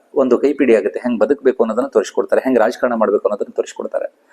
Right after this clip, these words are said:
ಬಹುಶಃ ನನ್ನ ಪ್ರಕಾರ ಎಲ್ಲ ರಾಜಕಾರಣಿಗಳಿಗೆ ಇಂತ-, ಈ ಪುಸ್ತಕವನ್ನ ಕೊಡಿಸಿ ಒಂದ್ಸರ್ತಿ ಓದಿ, ಇವ್ರ ಬದುಕಲ್ಲಿ ಯಾವ ತರ ನಡೆದಿತ್ತು, ಅದನ್ನ ಯಾವ ತರ ಅವರು,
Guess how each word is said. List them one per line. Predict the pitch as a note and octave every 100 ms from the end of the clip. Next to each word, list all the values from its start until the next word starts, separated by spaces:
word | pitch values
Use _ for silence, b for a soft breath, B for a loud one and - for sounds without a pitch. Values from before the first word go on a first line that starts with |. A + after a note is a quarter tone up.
| b b
ಬಹುಶಃ | A2+ C#3
ನನ್ನ | A#2 B2+
ಪ್ರಕಾರ | B2+ D3 C#3
ಎಲ್ಲ | G#2+ A#2+
ರಾಜಕಾರಣಿಗಳಿಗೆ | A2+ - A#2 A2 C3+
ಇಂತ-, | C3 - -
ಈ | A#2
ಪುಸ್ತಕವನ್ನ | A#2+ - - A#2 A2
ಕೊಡಿಸಿ | B2 C3 C3+
ಒಂದ್ಸರ್ತಿ | G#2+ G#2+ A2 - B2
ಓದಿ, | G#2 A2 F#2+ F#2+ - A#2+
ಇವ್ರ | B2
ಬದುಕಲ್ಲಿ | A2+ A2 A2+ A2
ಯಾವ | G#2 G2
ತರ | A2+ G#2
ನಡೆದಿತ್ತು, | G2+ G2 F#2 F#2+ F#2
ಅದನ್ನ | G2+ G#2+
ಯಾವ | G2
ತರ | G#2+ G#2+
ಅವರು, | G2+ G2